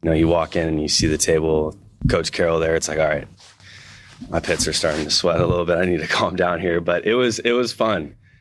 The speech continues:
It was fun to be able to just, you felt his energy there,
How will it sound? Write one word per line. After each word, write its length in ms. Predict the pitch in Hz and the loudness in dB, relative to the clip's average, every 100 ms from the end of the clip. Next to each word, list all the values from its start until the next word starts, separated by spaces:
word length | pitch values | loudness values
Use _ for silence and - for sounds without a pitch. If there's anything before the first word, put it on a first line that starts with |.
| - | -2
It 60 | |
was 120 | 110 - | 0 0
fun 200 | 113 113 | 0 0
to 80 | |
be 120 | 104 104 | 0 2
able 160 | 98 | 2
to 100 | 95 | 2
just, 340 | 85 87 - - - _ - | 0 -2 -4 -8 -16 _ -2
you 100 | 110 | 0
felt 280 | - 170 147 | 2 0 2
his 200 | 131 101 | 0 2
energy 400 | 104 113 117 110 | 0 0 2 2
there, 460 | 90 98 117 - | 2 2 0 -4